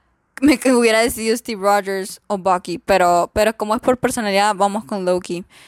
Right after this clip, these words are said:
Entonces sí, vamos con la siguiente. Dice, "Una difícil para vos. Chris Evans, Hugh Grant de joven y Timothée Chalamet". Ok, yo sé específicamente,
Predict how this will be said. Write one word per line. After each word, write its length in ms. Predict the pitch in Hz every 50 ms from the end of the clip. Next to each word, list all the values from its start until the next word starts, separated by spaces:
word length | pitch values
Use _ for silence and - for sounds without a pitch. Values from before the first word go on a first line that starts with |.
| - _
Entonces 240 | _ - 226 208 -
sí, 220 | - 180 180 196 _ _ - - - - - _ _ _ -
vamos 300 | 220 240 247 262 269 -
con 180 | - 262 247
la 100 | 240 254
siguiente. 320 | 240 - 202 196 190 185 180
Dice, 180 | 196 - 190 -
"Una 220 | 233 247 262 269
difícil 360 | 262 277 - 269 247 269 247 233
para 200 | 233 220 196 180
vos. 320 | 180 180 180 185 - - _ _ _ _ _ _
Chris 340 | _ - - 247 240 233 - 233
Evans, 560 | 214 226 233 254 262 262 277 - - - -
Hugh 160 | 262 240 208
Grant 340 | 190 208 220 226 240 233 208
de 120 | 208 202
joven 460 | 196 208 220 214 220 226 240 254 233 -
y 160 | 240 233 - - _ _ _
Timothée 400 | - - 226 233 240 247 254 233
Chalamet". 420 | 240 - 220 214 208 208 208 202 - -
Ok, 120 | - 240 247 220
yo 140 | 208 262 254
sé 160 | 294 285 262
específicamente, 1000 | 269 262 - 254 - - 247 226 240 233 233 220 220 220 220 214 - 220 196 -